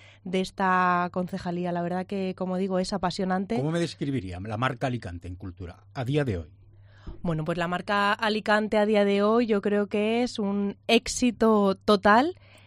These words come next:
Speaker 1: del que tenemos que seguir avanzando. Por supuesto, yo soy una persona que dice que nunca hay que conformarse con lo que hay, siempre hay que seguir creciendo, luchando y apostando por la cultura, pero eso es también la línea estratégica que se quiere seguir desde la Concejalía de Cultura,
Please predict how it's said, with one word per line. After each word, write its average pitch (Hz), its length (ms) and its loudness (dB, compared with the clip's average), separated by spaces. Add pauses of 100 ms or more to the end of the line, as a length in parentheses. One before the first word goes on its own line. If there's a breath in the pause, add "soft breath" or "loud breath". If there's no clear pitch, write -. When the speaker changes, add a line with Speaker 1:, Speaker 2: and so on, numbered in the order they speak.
Speaker 1:
del 220 280 4
que 220 120 0
tenemos 254 380 -2
que 247 140 -4
seguir 214 260 2
avanzando. 202 640 2
Por 208 180 -2
supuesto, 214 640 0
yo 214 160 0
soy 214 80 0
una 220 160 2
persona 214 400 0
que 190 180 0
dice 202 280 -2
que 196 100 0
nunca 226 220 4
hay 220 60 2
que 208 80 -4
conformarse 185 600 -2
con 190 220 0
lo 170 80 2
que 170 240 -2
hay, 247 200 -2
siempre 196 340 -2
hay 185 60 -2
que 185 120 -4
seguir 196 540 -2
creciendo, 196 560 -2
luchando 214 480 0
y 214 100 0
apostando 190 580 -2
por 175 140 0
la 170 80 0
cultura, 208 460 -2 (320 loud breath)
pero 233 180 6
eso 226 140 2
es 208 100 -4
también 196 260 -2
la 196 120 0
línea 208 240 -2
estratégica 208 520 -6
que 208 120 -4
se 190 100 -8
quiere 208 180 -2
seguir 196 280 -2
desde 208 200 0
la 180 100 2
Concejalía 185 520 -2
de 185 80 2
Cultura, 196 420 -2